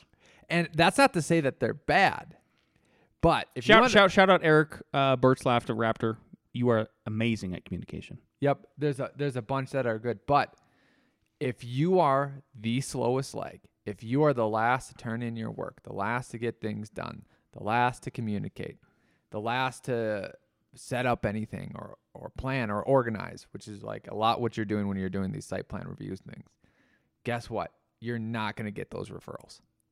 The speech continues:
Speaker 1: because you are the slowest leg. And here's what's crazy.
Speaker 2: Mm-hmm.
Speaker 1: I know for a fact that developers and contractors,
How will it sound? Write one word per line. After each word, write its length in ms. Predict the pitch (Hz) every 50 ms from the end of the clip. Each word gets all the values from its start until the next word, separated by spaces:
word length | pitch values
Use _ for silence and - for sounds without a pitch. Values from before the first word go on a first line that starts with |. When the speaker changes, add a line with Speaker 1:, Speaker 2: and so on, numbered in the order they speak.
| _ _ _ _ _ _ _ _ _ _ _ _ _ _ _
Speaker 1:
because 380 | - 107 - 117 107 95 - 101
you 380 | 101 104 110 113 110 107 110 -
are 340 | - 98 95 95 - 92 - _ _ -
the 80 | 98
slowest 360 | - - - - - - -
leg. 180 | - - - - - _ _ _ _ -
And 100 | 123 117
here's 240 | 113 147 180 160
what's 160 | 160 147 - -
crazy. 400 | - 135 131 139 127 - 117 - -
Speaker 2:
Mm-hmm. 320 | 107 104 87 87 98 95 98
Speaker 1:
I 40 |
know 200 | 113 120 127 139
for 240 | 135 - - 143 139 135
a 40 |
fact 460 | 135 - 143 131 123 - - - - _ _ _ _ _ _ _ _ _ _ _ _ _ _ _ _ _ _ _ _ _ - -
that 180 | 123 117 104 -
developers 640 | 123 101 117 120 123 139 147 - 156 156 160 147 -
and 220 | - 113 113 113
contractors, 840 | - 127 135 160 165 147 - - - 82 - - - - 113 - -